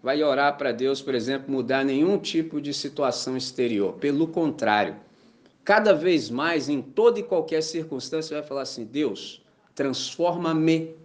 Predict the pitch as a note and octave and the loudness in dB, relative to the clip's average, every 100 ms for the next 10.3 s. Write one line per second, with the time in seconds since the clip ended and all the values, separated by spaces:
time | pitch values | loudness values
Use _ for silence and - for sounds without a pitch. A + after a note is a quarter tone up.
0 | _ - G#2 G2+ B2 G2+ - - - _ | _ -4 -2 4 6 4 0 -12 -20 _
1 | _ C3+ G#3 C#4 - G#3+ - D#3 B2 B2+ | _ 6 8 8 6 2 2 0 0 0
2 | A#2+ A#2+ A2 - - F#2+ - - _ - | 0 -2 -2 -6 -8 -10 -10 -20 _ -2
3 | D#4+ E4 A#3 D3 D#3+ A3 F#3+ F#3+ F#3+ D#3+ | 0 4 4 6 2 0 -2 -2 -2 -2
4 | C3+ E3 E3+ D#3 D#3 D3 - F3+ G#3 A#3+ | -4 -4 -6 -4 -4 -4 -4 -4 -4 -6
5 | A#3 C4+ C3 G3 C4+ - G#3 A3+ D#3 G3+ | -4 -2 0 0 0 0 -2 -2 -2 0
6 | E4 G4 - - _ _ _ - C#4 D4+ | 2 2 -2 -16 _ _ _ -2 6 6
7 | D4 C4 G#3 F3 G3 D#3 F#3+ F#3+ F#3+ F3 | 6 4 4 4 4 4 2 4 6 6
8 | E3 - D3 C#3+ C3+ A#2+ A2+ C3+ C3+ C3 | 4 4 2 4 4 4 2 2 4 4
9 | D3 D#3+ C#3 - G#3 A3 - - A#3 D3+ | 2 2 -2 0 -2 -2 -2 4 6 10
10 | C4+ F4 - | 10 10 6